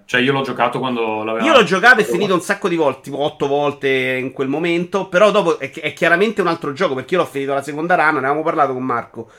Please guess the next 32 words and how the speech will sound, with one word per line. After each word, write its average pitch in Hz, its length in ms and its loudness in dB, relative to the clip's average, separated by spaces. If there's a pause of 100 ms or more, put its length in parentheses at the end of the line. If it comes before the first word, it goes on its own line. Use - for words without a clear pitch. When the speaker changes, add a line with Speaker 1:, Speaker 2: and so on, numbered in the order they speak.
(120)
Speaker 2:
Marco - 260 0
mi 151 40 4
ha 139 40 4
detto: 143 180 0
"No, 165 160 0
io 170 80 0
ci 156 60 -6
ho 147 40 -2
messo 139 260 -4
un 143 80 -6
botto 151 240 -2
a 156 40 -6
finirlo", 170 680 0 (360)
ma 156 180 4
già 196 220 6
nelle 208 240 4
volte 214 280 2
in 175 60 0
cui 185 140 -2
l'avevo 170 180 2
provato 180 260 2
io, 147 180 2
tra 135 120 -4
l'una 170 220 0
e - 20 2
l'altra, 131 500 0
era 143 160 -2
proprio 196 200 2
diventato 170 380 0
due 156 160 -4
giochi 170 220 -4
diversi. 135 640 -2